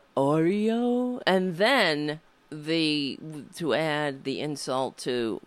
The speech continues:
the insult, what's his face? Carson tweeted out the, on his Twitter account, of course, uh, pictures of him, himself with, um, a bag of Oreos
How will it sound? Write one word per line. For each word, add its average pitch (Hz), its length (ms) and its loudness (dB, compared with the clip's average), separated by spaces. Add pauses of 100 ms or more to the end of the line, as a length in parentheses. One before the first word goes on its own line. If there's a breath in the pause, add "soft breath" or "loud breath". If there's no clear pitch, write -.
(120)
the 123 160 -4
insult, 104 560 -6 (1700 loud breath)
what's 175 240 -10
his 160 160 -14
face? 135 580 -6
Carson 175 560 -2
tweeted 170 480 2
out 156 520 4 (500)
the, 156 180 -8
on 143 280 0
his 147 180 -4
Twitter 131 320 -4
account, 120 480 -8
of 131 140 -12
course, 127 500 -10 (220)
uh, 139 240 -6
pictures 233 420 -4
of 196 140 0
him, 185 420 0 (220 soft breath)
himself 165 680 0
with, 147 540 0
um, 117 460 0 (100)
a 123 80 -2
bag 135 340 2
of 123 80 -2
Oreos 156 1300 0